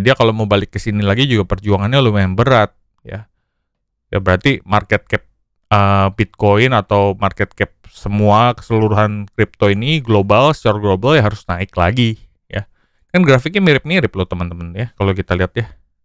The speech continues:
naik, turun, sekarang balik lagi di sini, ya.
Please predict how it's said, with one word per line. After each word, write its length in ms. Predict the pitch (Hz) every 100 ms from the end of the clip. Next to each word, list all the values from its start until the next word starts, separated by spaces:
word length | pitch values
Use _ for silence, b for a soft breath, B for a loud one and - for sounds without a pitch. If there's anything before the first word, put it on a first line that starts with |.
| _
naik, 560 | - 90 87 120 156 _ _ _ _ _ -
turun, 240 | 104 127
sekarang 320 | 135 - 131 113
balik 160 | 95
lagi 240 | 104 117 120
di 80 |
sini, 320 | - 117 101 90 _ -
ya. 160 | 120